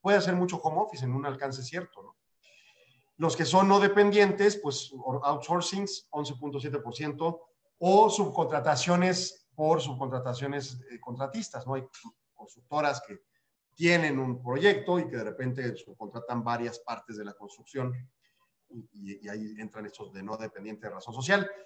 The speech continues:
Horas trabajadas, veintidós punto ocho por ciento. Técnicamente la construcción debe haber también ido a cuarentena a reserva de las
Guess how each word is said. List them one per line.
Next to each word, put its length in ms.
Horas 220
trabajadas, 380
veintidós 340
punto 260
ocho 320
por 120
ciento. 520
Técnicamente 500
la 100
construcción 340
debe 140
haber 260
también 280
ido 120
a 80
cuarentena 400
a 20
reserva 320
de 100
las 320